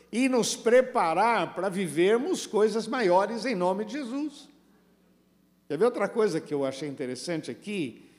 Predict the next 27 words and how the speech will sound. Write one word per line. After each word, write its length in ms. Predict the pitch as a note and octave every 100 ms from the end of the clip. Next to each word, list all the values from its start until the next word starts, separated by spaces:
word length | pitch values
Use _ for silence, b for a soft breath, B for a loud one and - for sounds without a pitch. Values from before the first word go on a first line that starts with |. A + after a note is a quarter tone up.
| B B
que 80 | B2+
pra 160 | D#3
mim 140 | D#3 F3
é 60 |
fundamental, 840 | C#3+ G3+ G3+ D#3 C3+ B2 F3+ D#3 B2+
a 60 |
quarta 360 | A#2+ D#3 C#3 B2
questão? 600 | - A#2 - F#3 F3+ B2+ - B B B B _
"Aparta-te 1000 | G3 F#3 - - G3 A#3 A3+ G#3+ - F#3+
do 160 | E3
mal", 300 | D#3+ D#3 D#3+
versículo 480 | C3+ C3+ - F3 D#3+
vinte 200 | D3+ E3
e 20 |
sete. 600 | - D3 D3+ D3 - - b b b b _
"Aparta-te 1160 | F#3 F#3 - - - G3 A#3+ A3+ A3+ G3 - G3+
do 180 | E3+ E3+
mal 360 | C#3+ D#3 F#3+
e 80 | D#3
faça", 760 | - - F#3 C4 - C#4 D4 C#4+ - _ _ _ _ _ _ _ _ -
outra 240 | E3 G3+
vez, 280 | G#3 A3 E3+
"Aparta-te 800 | G#3 - F#3 A3+ C4 A#3 F#3+ G3+
do 140 | E3+
mal 220 | E3 G#3 A3
e 40 |
faça, 720 | - G3 C4+ C#4 D#4 D4+ D4+